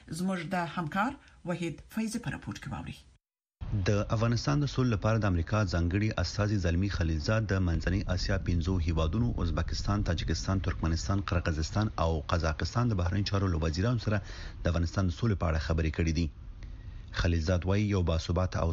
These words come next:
Speaker 2: سوکاله افغانستان په منځنۍ آسیا کې د سیمه ییزې سولې، امنیت او سوکالۍ لپاره مهم دی. یوه منځنۍ آسیا چې له با اقتداره او خپلواکه دولتونو جوړه وي او له افغانستان سره په ګډه د سوله ییزې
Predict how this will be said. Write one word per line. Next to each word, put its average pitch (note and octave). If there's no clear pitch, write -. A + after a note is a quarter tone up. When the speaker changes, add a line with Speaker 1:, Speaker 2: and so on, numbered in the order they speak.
Speaker 2:
سوکاله F2+
افغانستان E2+
په F#2
منځنۍ E2+
آسیا F2
کې G#2+
د E2+
سیمه F2
ییزې G2+
سولې، A#2
امنیت F#2+
او E2+
سوکالۍ F#2
لپاره F2
مهم G2
دی. E2+
یوه F2+
منځنۍ F2+
آسیا F2+
چې G#2
له E2+
با D#2+
اقتداره G#2
او E2+
خپلواکه F#2+
دولتونو E2
جوړه A#2+
وي D#2
او E2+
له D#2+
افغانستان E2+
سره F#2
په F2
ګډه A2
د F2+
سوله F2
ییزې F#2+